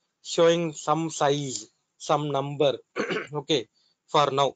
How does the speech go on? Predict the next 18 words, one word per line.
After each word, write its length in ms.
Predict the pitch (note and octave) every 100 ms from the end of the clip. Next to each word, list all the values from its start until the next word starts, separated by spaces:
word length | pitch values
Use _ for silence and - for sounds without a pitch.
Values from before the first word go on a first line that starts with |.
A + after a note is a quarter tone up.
| _
for 220 | - C#3+ C#3+
now 120 | E3
it 140 | D#3+
is 100 | C#3+
showing 280 | - D3+ D#3+
some 300 | D#3 D#3+ G3 - _ _
size 440 | - D#3+ D#3+ E3
and 180 | D3+ C#3
number, 320 | C3 C3+ C3+
right? 240 | A2 C3 D#3+ _ _ _ _
Size 300 | - D3+ C#3+
and 140 | B2+
number, 260 | A#2+ A#2+ A#2
you 100 | B2
are 60 |
able 200 | C#3+ D3
to 80 | D#3
see 220 | C#3 E3+